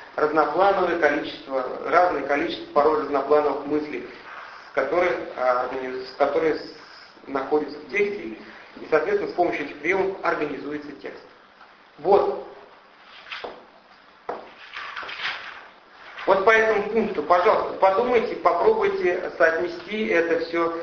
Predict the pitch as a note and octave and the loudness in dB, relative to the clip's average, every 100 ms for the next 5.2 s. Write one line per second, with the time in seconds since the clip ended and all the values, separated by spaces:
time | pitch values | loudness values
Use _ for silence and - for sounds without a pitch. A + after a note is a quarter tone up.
0 | - - - - - - E3+ - - - | -10 -14 -6 -4 -2 -2 -2 -2 -6 -8
1 | - F3 D#3+ D3+ - F#3+ F3 - G#3 G3+ | -6 -4 0 0 4 4 6 4 4 4
2 | F#3+ - F#3 F#3 F3 E3+ G3+ F#3+ F3+ F3+ | 0 0 0 0 -2 -2 -2 -2 -2 -2
3 | F3 E3+ C#3+ - - - - - - - | 2 2 0 -4 -10 -16 -20 -20 -20 -20
4 | - - - F3+ E3+ E3 - G3+ G3+ - | -20 -8 2 4 6 2 2 4 4 0
5 | - C3+ | -6 -6